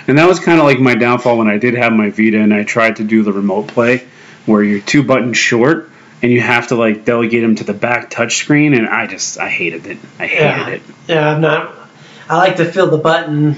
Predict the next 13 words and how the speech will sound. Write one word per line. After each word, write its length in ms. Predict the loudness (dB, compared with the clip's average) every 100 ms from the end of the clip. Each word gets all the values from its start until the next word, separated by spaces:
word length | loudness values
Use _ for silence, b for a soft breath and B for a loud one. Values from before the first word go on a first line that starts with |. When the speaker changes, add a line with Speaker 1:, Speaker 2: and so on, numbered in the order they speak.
| -4
Speaker 2:
when 180 | -2 0
I 60 | 0
push 260 | 0 -2 -2
it, 80 |
you 100 | -2
know, 120 | 0 2
I 80 |
don't 240 | 2 0 0
like 100 | -2
Speaker 1:
Yeah. 160 | 0 0
Speaker 2:
to 60 |
feel 300 | 0 0 -2
and 280 | -2 -2 -4